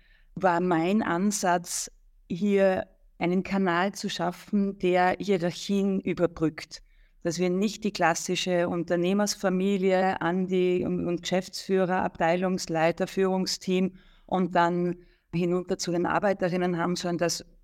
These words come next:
ich jederzeit erreichbar bin und auch jederzeit alle erreichen kann.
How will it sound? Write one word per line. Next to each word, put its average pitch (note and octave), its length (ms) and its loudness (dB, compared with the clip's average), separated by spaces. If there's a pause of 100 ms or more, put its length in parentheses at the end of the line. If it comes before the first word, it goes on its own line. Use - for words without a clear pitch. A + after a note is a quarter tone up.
(100)
ich A3 320 -2
jederzeit F#3+ 640 2 (200)
erreichbar E3+ 920 -2
bin A#3 480 2 (340)
und F#3+ 280 -2
auch F3 280 0
jederzeit F3 600 -2
alle D#3+ 200 0
erreichen D#3+ 560 0
kann. F#3 560 -2